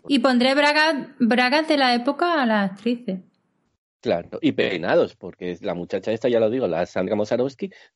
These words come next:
Speaker 2: va con un peinado que no es ni año.
Speaker 1: Todas, todas, a todas le han dicho, "Pasaros el peine en casa y la braga limpia", y van todas así. Es impresionante, porque tú dices,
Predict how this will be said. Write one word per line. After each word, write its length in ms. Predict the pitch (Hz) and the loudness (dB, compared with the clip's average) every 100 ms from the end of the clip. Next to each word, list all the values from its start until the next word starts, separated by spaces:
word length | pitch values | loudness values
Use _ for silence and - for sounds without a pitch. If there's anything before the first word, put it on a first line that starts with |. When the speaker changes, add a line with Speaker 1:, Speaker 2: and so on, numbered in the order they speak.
| - | -8
Speaker 2:
va 60 | |
con 120 | 92 | -6
un 80 | 92 | -4
peinado 320 | 95 90 98 | -2 0 0
que 100 | 117 | 0
no 120 | 90 80 | -4 -6
es 220 | 90 80 | -8 -10
ni 200 | 90 87 | -6 -4
año. 220 | 127 165 - | -2 -4 -2
Speaker 1:
Todas, 640 | 247 233 208 185 - - _ _ _ | 0 2 0 -2 -6 -12 _ _ _
todas, 320 | 220 214 196 - | -2 0 0 0
a 180 | 196 | 0
todas 320 | 196 226 262 - | 2 2 0 0
le 100 | 226 | 0
han 140 | 226 | 0
dicho, 280 | 190 185 190 | -2 -2 -2
"Pasaros 360 | 190 214 220 269 | -2 0 0 0
el 100 | 254 | -2
peine 240 | 196 190 | 0 0
en 80 | 190 | 0
casa 440 | 185 240 - 349 359 | 0 -2 -2 -4 -4
y 80 | 226 | 0
la 120 | 208 | 0
braga 300 | 196 202 202 | 2 2 2
limpia", 560 | 170 160 156 156 143 - | 0 -2 -4 -6 -6 -4
y 120 | 196 | -2
van 220 | 170 180 180 | 0 0 -2
todas 260 | 202 220 | -4 -2
así. 380 | 180 - 170 175 _ - - _ | -4 -6 -10 -10 _ -20 -20 _
Es 80 | 185 | 0
impresionante, 800 | 180 190 240 240 220 208 302 339 | 2 2 0 2 2 2 2 0
porque 180 | 220 185 | 0 -2
tú 100 | 185 | -2
dices, 280 | 170 180 | -4 -4